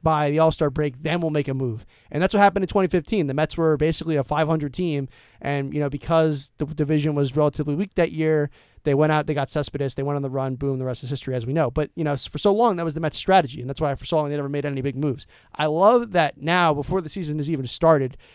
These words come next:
Steve Cohen, Billy Eppler, they realize, "Hey, we gotta make splash moves." They, they're, they're being the aggressive team in this town. They're doing things that the Yankees used to do, and, you know, I, I love to see that kind of mentality 'cause it's what I've wanted to see in my team for so long. So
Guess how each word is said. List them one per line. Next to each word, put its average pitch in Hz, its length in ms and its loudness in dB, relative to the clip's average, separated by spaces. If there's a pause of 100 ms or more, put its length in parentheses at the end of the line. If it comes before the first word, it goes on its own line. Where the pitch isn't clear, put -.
(120)
Steve 202 260 0
Cohen, 165 300 2
Billy 151 200 2
Eppler, 143 280 0
they 156 140 2
realize, 143 500 0
"Hey, 151 120 -2
we 151 80 0
gotta 165 120 0
make 147 120 -2
splash 139 360 -4
moves." 139 340 -4
They, 151 180 -6
they're, 175 240 0
they're 196 200 6
being 226 220 0
the 190 100 2
aggressive 170 480 0
team 170 260 -8
in 147 60 -4
this 143 100 -6
town. 147 260 -4 (220)
They're - 80 -4
doing 190 220 2
things 180 220 0
that 151 180 2
the 151 60 -8
Yankees 151 440 -4
used 165 360 0
to 147 80 0
do, 117 280 -4 (360)
and, 143 260 0
you 147 60 0
know, 143 100 2
I, 143 200 2
I 156 200 2
love 156 440 8
to 160 100 0
see - 140 -2
that 156 140 2
kind 156 140 -2
of 143 60 -2
mentality 147 440 0
'cause 156 140 -6
it's 139 100 -8
what 170 100 2
I've 147 120 0
wanted 165 240 2
to 147 80 0
see 143 220 -2
in 135 60 0
my 131 120 0
team 139 200 -8
for 123 100 -8
so 131 160 -2
long. 123 280 -2
So 131 220 -2